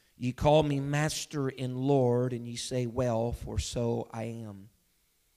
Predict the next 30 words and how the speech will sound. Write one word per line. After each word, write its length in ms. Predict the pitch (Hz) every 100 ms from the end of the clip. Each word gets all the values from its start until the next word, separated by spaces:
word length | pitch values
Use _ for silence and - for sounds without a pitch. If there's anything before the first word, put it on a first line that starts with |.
| - -
If 200 | 120 -
I 240 | 135 143
then 320 | 151 147 147
be, 480 | 135 143 147 147 - -
if 120 | 120 -
I 220 | 143 160
then 320 | 143 147 143
your 280 | 135 143 147
Lord 320 | 127 123 123
and 260 | - 135 139
Master 400 | 117 117 - 123
have 160 | 120 113
washed 460 | 117 135 - -
your 120 | 147
feet, 400 | 151 - 101 123 - _ _ _ _ -
ye 180 | 113
also 580 | - 123 139 - 135 123 -
ought 320 | 135 - -
to 80 | 143
wash 440 | 120 107 110 - -
one 160 | 104 107
another's 460 | 107 104 107 101 -
feet. 320 | - 101 101 _ _ _ _ _
For 120 | -
I 140 | 110 120
have 200 | 127 120
given 320 | 135 131 135
you 240 | 131 131 127
an 80 | 127
example, 680 | 120 110 110 110 - -